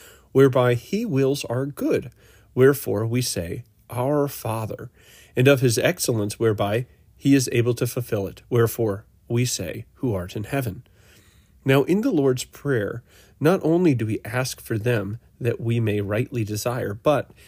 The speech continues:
also in the order wherein we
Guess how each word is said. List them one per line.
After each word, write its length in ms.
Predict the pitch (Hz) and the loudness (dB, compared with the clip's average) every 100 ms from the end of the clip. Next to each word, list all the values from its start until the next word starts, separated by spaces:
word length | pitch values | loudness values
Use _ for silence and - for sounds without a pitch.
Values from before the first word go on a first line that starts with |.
| - _ | -20 _
also 560 | 151 185 185 123 110 131 _ _ - | 2 2 2 2 0 -4 _ _ -2
in 160 | 143 | 0
the 120 | 156 - | 0 -2
order 360 | 117 113 123 | -2 0 -2
wherein 560 | 120 123 123 101 110 123 _ | 2 2 2 0 -6 -12 _
we 420 | 117 110 110 | -10 -8 -8